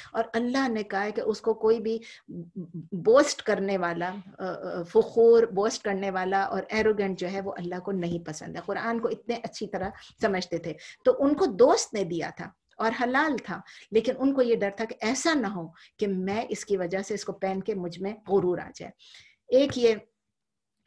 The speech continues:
मैमून इब्न महरान, ये रिलेट करते हैं उनके बारे में कि मैं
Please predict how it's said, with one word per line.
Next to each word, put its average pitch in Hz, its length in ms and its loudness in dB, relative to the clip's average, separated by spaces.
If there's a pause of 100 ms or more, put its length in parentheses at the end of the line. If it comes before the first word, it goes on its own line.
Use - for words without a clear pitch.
(220)
मैमून 233 640 2
इब्न 214 300 0
महरान, 170 580 -4
ये 247 420 4
रिलेट 202 380 2
करते 185 300 -4
हैं 196 60 -4
उनके 190 180 -4
बारे 175 280 -4
में 180 200 -8
कि 196 140 -6
मैं 214 420 -2